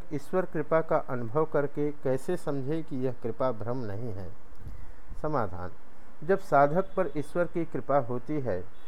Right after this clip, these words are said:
तो उसे यह शंका नहीं हो सकती है कि यह भ्रम है। ईश्वर कृपा में एक शक्ति होती है कि वह साधक के अंदर से ईश्वर कृपा विषयक संदेह को समाप्त कर देती है। जिज्ञासा,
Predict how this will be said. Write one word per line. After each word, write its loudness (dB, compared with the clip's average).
तो 2
उसे 0
यह 2
शंका 0
नहीं 0
हो 2
सकती 0
है 2
कि 0
यह 4
भ्रम 0
है। -2
ईश्वर 4
कृपा 2
में 0
एक 0
शक्ति 0
होती 0
है 0
कि 0
वह 4
साधक 4
के 2
अंदर 2
से 0
ईश्वर 2
कृपा 2
विषयक 2
संदेह 0
को 0
समाप्त -2
कर 2
देती -2
है। 0
जिज्ञासा, 0